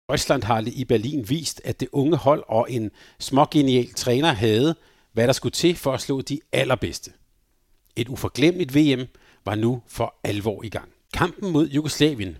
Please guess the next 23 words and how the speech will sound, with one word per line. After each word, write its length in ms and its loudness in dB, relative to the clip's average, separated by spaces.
blev 160 0
bare 260 4
den 100 -6
første 420 -2
af 40 2
en 220 -4
række 300 0
superdramatiske 1120 -4
kampe 400 -6
ved 100 -4
det 160 -8
V 40 -6
M. 200 -10
I 80 -4
mellemrunden 560 4
ventede 300 2
Spanien, 560 0
Sverige 480 -2
og 100 -2
Ungarn 440 -2
i 200 0
nævnte 320 -6
rækkefølge. 640 -4